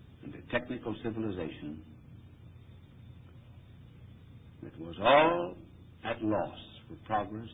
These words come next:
because there were no rivets. Now that's what's keeping, making us rather, fall apart.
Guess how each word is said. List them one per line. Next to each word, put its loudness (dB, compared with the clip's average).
because -8
there -8
were -6
no -4
rivets. -8
Now -4
that's 6
what's 4
keeping, 2
making 6
us -8
rather, -4
fall -4
apart. -6